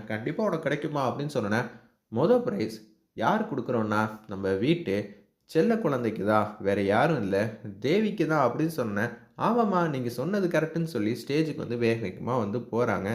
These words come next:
தேவி அம்மா. அப்படியே வந்து போயிட்டு அப்படியே வந்து அந்த அவார்டை வந்து வாங்கிக்கிறாங்க. வேற லெவல்ல இருந்துச்சுன்னே சொல்லலாம். நான் இது மாதிரி பாடுறதுக்கும் இங்க தைரியமா பேசுறதுக்கும் முக்கியமான காரணம் எங்க அம்மா தான்.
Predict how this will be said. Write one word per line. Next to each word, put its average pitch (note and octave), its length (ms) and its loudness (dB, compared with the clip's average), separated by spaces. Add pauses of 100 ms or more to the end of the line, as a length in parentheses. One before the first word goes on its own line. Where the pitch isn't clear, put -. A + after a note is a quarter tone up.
(180)
தேவி C#3+ 320 0
அம்மா. A#2+ 220 2 (400)
அப்படியே G#3 280 0
வந்து E3+ 300 2
போயிட்டு D#3+ 400 2 (100)
அப்படியே D3+ 300 0
வந்து C#3+ 200 0
அந்த C3 200 -2
அவார்டை C3 280 4
வந்து A#2 180 0
வாங்கிக்கிறாங்க. A2+ 520 -4 (240)
வேற G#2+ 240 0
லெவல்ல D#3 260 2
இருந்துச்சுன்னே C3 380 -4
சொல்லலாம். G#2+ 400 0 (320)
நான் E3+ 280 -2
இது C#3+ 160 0
மாதிரி A2+ 240 0 (180)
பாடுறதுக்கும் A#2+ 760 0 (200)
இங்க C#3 260 0 (120)
தைரியமா C3+ 540 2
பேசுறதுக்கும் A#2 640 0
முக்கியமான D3 540 -2
காரணம் A2+ 500 2 (340)
எங்க F#3 260 -2
அம்மா D#3 340 2
தான். A2+ 220 0